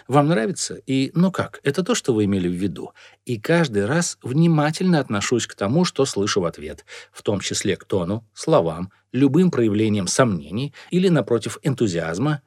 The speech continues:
и даже к языку жестов и выражению лица собеседника. Б. Чтобы преодолеть возражения клиентов.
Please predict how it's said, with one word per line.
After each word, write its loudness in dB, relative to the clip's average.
и 0
даже 4
к -8
языку -2
жестов 0
и 2
выражению 4
лица 2
собеседника. -6
Б. 0
Чтобы 2
преодолеть 0
возражения 2
клиентов. -8